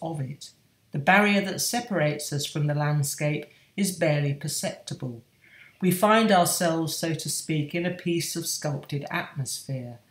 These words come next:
The sun's rays come to us not through individual openings. They fill the space with a completely beautiful naturalness.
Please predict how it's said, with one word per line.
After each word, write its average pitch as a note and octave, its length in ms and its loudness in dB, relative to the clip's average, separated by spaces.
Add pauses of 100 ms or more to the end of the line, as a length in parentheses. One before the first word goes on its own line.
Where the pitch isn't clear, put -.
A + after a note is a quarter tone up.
(360)
The F3 80 -2
sun's G#3 640 4
rays F3+ 420 4
come F#3+ 380 -2
to D3+ 180 -4
us D3 240 -4
not G3 400 0
through F3 220 2
individual D#3 760 0
openings. C3+ 800 -4 (320)
They F3 160 4
fill G#3+ 380 6
the G3 80 0
space D3 520 0
with E3 140 -4
a F3 60 -2
completely G3+ 720 -2
beautiful E3 600 0
naturalness. C#3 1080 -4